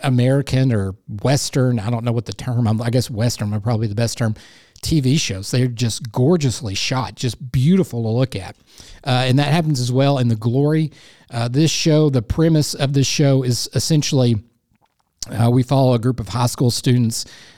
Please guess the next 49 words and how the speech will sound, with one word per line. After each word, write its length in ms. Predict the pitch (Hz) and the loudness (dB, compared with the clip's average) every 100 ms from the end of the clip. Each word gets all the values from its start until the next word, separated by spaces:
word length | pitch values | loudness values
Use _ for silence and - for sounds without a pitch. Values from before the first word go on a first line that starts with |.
| - | -6
Uh, 180 | 117 107 | -4 0
one 220 | 120 139 | 0 2
of 60 | 127 | 2
these 240 | 131 117 | 0 0
girls 640 | - 131 131 123 120 - | 0 2 2 0 -2 -4
is 240 | - 113 104 | -2 -2 -2
bullied 560 | 123 131 127 127 120 | -2 2 2 0 -2
throughout 380 | - 120 120 104 | -2 0 0 -2
her 120 | 127 | -6
high 220 | 107 127 | -2 -2
school 260 | 120 - 120 | -2 0 -2
career. 480 | - 127 127 127 123 - - | -2 0 2 0 -2 -10 -10
And 160 | 135 147 | -2 0
I'm 140 | 196 | 2
not 200 | 208 165 | 2 0
talking 280 | 151 160 143 | 0 0 2
about 320 | 127 117 - | 2 0 0
picked 320 | - 131 - | -2 -2 -4
on. 200 | 101 95 | -6 -2
I'm 180 | 113 156 | 0 0
talking 320 | 151 160 147 | 2 0 2
about 220 | 139 127 113 | 2 2 -2
straight 360 | - 143 135 | -2 2 2
up, 180 | 131 - | 0 0
like, 220 | 110 110 117 107 | -2 -2 -6 -2
beaten 380 | 127 151 143 131 | 0 0 0 2
up. 380 | 123 120 117 - - - _ _ - | 4 2 0 -8 -18 -20 _ _ -2
They 140 | 123 | -2
take 280 | - 131 117 | 0 0 0
a 80 | 101 | -4
curling 500 | - 160 165 156 139 | -2 2 4 4 4
iron 440 | 139 139 135 139 | 4 4 2 0
and 380 | 131 107 95 92 | -4 -4 -4 -2
burn 320 | 117 143 147 | 2 4 4
the 80 | 135 | 2
girl 340 | 123 131 131 | 2 2 2
all 300 | 135 120 117 | 2 0 2
over 240 | 123 117 117 | 0 0 -2
her 80 | 107 | -2
body. 400 | 113 117 117 117 | -2 -2 -2 -2
They 160 | 110 | -4
take 260 | 107 117 117 | -2 -2 -2
a 260 | 104 101 - | -6 -6 -6
actual 540 | 123 143 - 143 123 - | -4 -4 0 0 0 0
iron 400 | 135 139 139 123 | -2 0 -2 -2
and 180 | 107 | -4
burn 200 | 107 117 | -4 -4
her 120 | 120 104 | -4 -2
legs. 540 | 123 139 135 131 | 2 2 0 -4